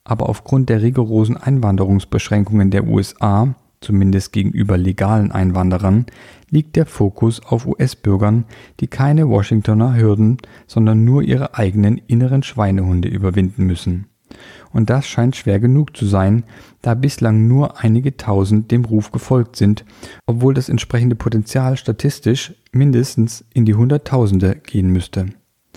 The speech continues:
Möglicherweise ist der Leidensdruck für viele noch nicht groß genug und eine starke Heimatbindung dürfte beim Homo sapiens wohl eher die Regel als die Ausnahme sein. Nichtsdestotrotz halte ich das Free State Project für einen wichtigen Leuchtturm der Freiheit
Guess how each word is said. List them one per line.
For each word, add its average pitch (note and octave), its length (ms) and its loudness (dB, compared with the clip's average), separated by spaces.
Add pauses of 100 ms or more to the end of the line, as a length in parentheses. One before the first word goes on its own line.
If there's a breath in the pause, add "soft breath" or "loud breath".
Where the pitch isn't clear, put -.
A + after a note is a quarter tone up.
(480 loud breath)
Möglicherweise A2+ 720 0
ist - 160 -4
der A2+ 80 0
Leidensdruck A2+ 580 0
für - 200 -6
viele A#2+ 420 0 (180)
noch A2 300 -2
nicht B2+ 260 -2
groß C3+ 300 -2
genug G#2+ 400 0 (260 loud breath)
und - 140 -4
eine A#2 220 0
starke A#2+ 420 -4
Heimatbindung A#2 840 0
dürfte C3 320 -2
beim G#2+ 260 0
Homo A2 240 2
sapiens G#2+ 640 -2
wohl C3+ 180 -2
eher A2 220 0
die C3+ 120 0
Regel G2+ 360 2
als - 160 -4
die - 120 -8
Ausnahme F#2 480 0
sein. F#2+ 420 0 (520 loud breath)
Nichtsdestotrotz - 1000 -2
halte C#3+ 220 0
ich C#3+ 120 -2
das - 200 -4
Free A2 240 0
State G#2+ 320 -4
Project A2 500 -2
für - 160 -6
einen G#2 300 2
wichtigen C#3 380 0
Leuchtturm G#2+ 520 2
der A#2 140 0
Freiheit G#2 580 -2